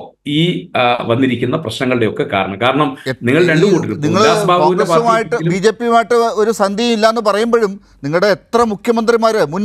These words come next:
Speaker 2: മുഖ്യമന്ത്രിമാരാണ് ഇപ്പോൾ ബി ജെ പിയിൽ ഉള്ളത്?
Speaker 1: അല്ല ലാലെ, ഇന്ത്യയിലെ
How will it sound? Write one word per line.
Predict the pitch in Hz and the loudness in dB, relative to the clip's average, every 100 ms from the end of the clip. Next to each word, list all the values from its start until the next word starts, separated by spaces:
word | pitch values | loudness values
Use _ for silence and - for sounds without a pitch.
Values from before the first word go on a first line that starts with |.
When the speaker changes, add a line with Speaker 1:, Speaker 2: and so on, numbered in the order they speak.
| 214 | -2
Speaker 2:
മുഖ്യമന്ത്രിമാരാണ് | - 214 214 220 214 214 202 208 170 | 0 0 0 0 2 2 0 0 -2
ഇപ്പോൾ | 175 208 | 0 -2
ബി | 180 185 | -2 -2
ജെ | 208 208 | -2 -2
പിയിൽ | 208 180 | -6 -4
ഉള്ളത്? | 185 127 - _ _ _ _ _ _ _ _ _ _ _ _ _ | -4 -4 -10 _ _ _ _ _ _ _ _ _ _ _ _ _
Speaker 1:
അല്ല | 175 185 160 143 | -8 -6 -6 -2
ലാലെ, | 156 190 185 151 135 - - 156 | 0 2 0 -2 -6 -16 -6 -2
ഇന്ത്യയിലെ | 190 196 214 214 | 0 2 2 4